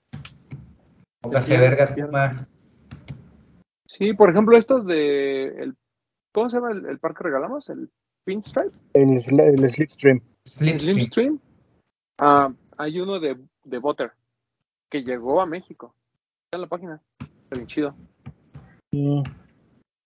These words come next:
Speaker 2: Pero no hay comunicación, no hay nada.
Speaker 3: Y pero ese de Lamelo hay uno también como color menta.
Speaker 2: Ah.
Speaker 3: Está muy bonito.
Speaker 2: Sí,
Speaker 3: Me-, es
Speaker 2: la,
Speaker 3: uno,
Speaker 2: la línea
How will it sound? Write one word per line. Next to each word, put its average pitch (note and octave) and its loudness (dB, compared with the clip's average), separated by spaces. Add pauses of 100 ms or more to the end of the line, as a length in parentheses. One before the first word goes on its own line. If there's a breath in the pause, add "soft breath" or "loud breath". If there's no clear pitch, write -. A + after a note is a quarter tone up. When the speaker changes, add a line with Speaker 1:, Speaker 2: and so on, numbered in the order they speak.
(120)
Speaker 2:
Pero C#3 -4
no C#3+ -4
hay D3+ -4
comunicación, D#3 -6
no D3 -4
hay C#3+ -6
nada. - -4 (400)
Speaker 3:
Y E3+ 8
pero F3+ 8
ese G#3+ 8
de E3 12
Lamelo C3+ 10
hay F3 12
uno F#3 8
también C3+ 6
como D#3+ 4
color C3+ 8
menta. C#3+ 4 (1200)
Speaker 2:
Ah. F#3+ 0 (420)
Speaker 3:
Está - -2
muy C#3+ 0
bonito. C3 2 (500)
Speaker 2:
Sí, E3 4
Speaker 3:
Me-, A3+ 10
es G#3 12
Speaker 2:
la, G#3+ 8
Speaker 3:
uno, A#3+ 10
Speaker 2:
la A#3 12
línea A#3 -6